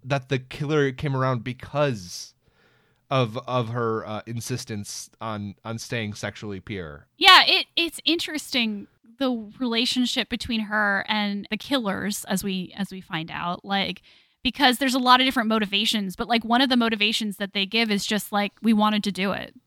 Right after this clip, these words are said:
Speaker 2: Like, we just wanted to. We wanted to see what would happen."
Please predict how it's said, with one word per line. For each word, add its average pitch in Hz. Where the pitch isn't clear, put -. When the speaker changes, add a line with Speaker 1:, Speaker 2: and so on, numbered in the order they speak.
Speaker 2:
Like, 208
we 220
just 214
wanted 214
to. -
We 226
wanted 240
to 220
see 233
what 220
would 202
happen." 196